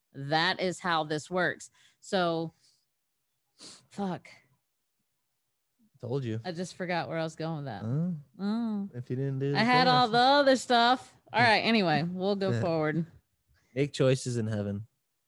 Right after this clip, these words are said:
Speaker 2: and things will change. You'll be good.
Speaker 1: Yeah. So your ethereal body. All right. That one is the most important, because that's the one that the entire universe is getting commanded from.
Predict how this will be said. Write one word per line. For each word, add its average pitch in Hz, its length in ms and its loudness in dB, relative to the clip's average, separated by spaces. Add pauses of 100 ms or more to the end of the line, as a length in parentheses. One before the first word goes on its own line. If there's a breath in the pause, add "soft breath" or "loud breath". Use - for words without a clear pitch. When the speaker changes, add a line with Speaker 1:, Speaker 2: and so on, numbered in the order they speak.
(300)
Speaker 2:
and 104 260 -6
things 98 260 -6
will 98 80 -8
change. 95 460 -10 (640)
You'll 98 100 -20
be 101 80 -10
good. 92 240 -8 (220)
Speaker 1:
Yeah. 156 260 -2
So 214 260 2
your 202 260 2
ethereal 226 520 4
body. 147 500 2 (520)
All 156 60 -4
right. 175 320 0 (300)
That 170 240 2
one 220 180 -4
is 185 180 -6
the 190 80 -6
most 196 280 -4
important, 190 460 -2
because 165 300 -4
that's 170 240 0
the - 80 -8
one 180 240 -2
that 151 140 -6
the 170 100 -4
entire 175 340 -4
universe 165 480 -4
is 156 80 -12
getting 156 260 -4
commanded 151 500 -4
from. - 280 -6